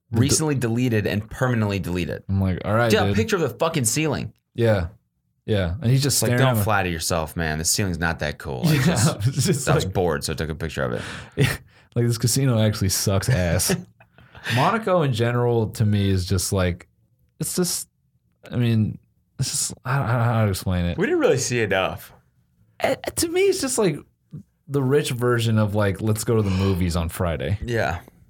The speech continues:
Speaker 1: Like,
Speaker 2: Or you said it looked like the Grove?
Speaker 1: It just looked like the, yeah, the Grove on water. You know what I'm saying? Like, this is shit I can't afford or,
Speaker 2: Yeah.
Speaker 1: you know, whatever. Ferraris everywhere.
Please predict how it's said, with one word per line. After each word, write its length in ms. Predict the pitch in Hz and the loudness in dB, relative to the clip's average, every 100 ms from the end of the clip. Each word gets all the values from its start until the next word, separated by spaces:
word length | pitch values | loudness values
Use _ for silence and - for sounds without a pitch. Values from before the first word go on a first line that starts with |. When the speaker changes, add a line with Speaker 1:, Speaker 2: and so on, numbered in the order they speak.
| _ _ | _ _
Speaker 1:
Like, 160 | - - | -4 0
Speaker 2:
Or 40 | 175 | 0
you 80 | |
said 220 | 180 185 165 | 2 2 2
it 80 | |
looked 160 | 135 143 | 2 0
like 100 | 139 | 0
the 100 | 117 | 0
Grove? 560 | 92 98 87 123 156 - _ | 0 2 2 2 -2 -10 _
Speaker 1:
It 120 | 170 | -2
just 160 | 165 240 | 0 0
looked 100 | - | 0
like 140 | 226 | 0
the, 120 | 156 156 - | 2 2 2
yeah, 220 | 165 143 | 2 2
the 100 | 120 | 0
Grove 400 | 110 123 143 131 | 2 2 4 2
on 160 | 120 107 | 2 2
water. 480 | 95 101 92 78 - - _ _ _ _ | 2 2 2 -2 -6 -12 _ _ _ _
You 60 | - | -2
know 40 | 113 | 2
what 80 | 117 | 4
I'm 140 | 117 | 4
saying? 300 | 117 113 120 | 2 2 -2
Like, 380 | - 98 95 - _ _ _ _ _ - 135 - | -2 0 0 -6 _ _ _ _ _ -4 -2 -2
this 200 | 127 127 | 0 0
is 40 | |
shit 220 | - 135 131 | 0 2 2
I 100 | 123 | 0
can't 260 | 117 123 | 0 0
afford 600 | 113 - 110 110 110 120 | 0 0 2 4 2 0
or, 140 | 107 95 | 0 -2
Speaker 2:
Yeah. 300 | - - - | -2 -2 -2
Speaker 1:
you 80 | 104 | 0
know, 140 | 95 | 0
whatever. 520 | 104 101 98 98 95 | 2 2 2 2 0
Ferraris 640 | 98 107 95 98 98 95 95 | 0 -2 2 2 2 2 2
everywhere. 640 | 98 95 95 92 98 | 2 2 2 2 0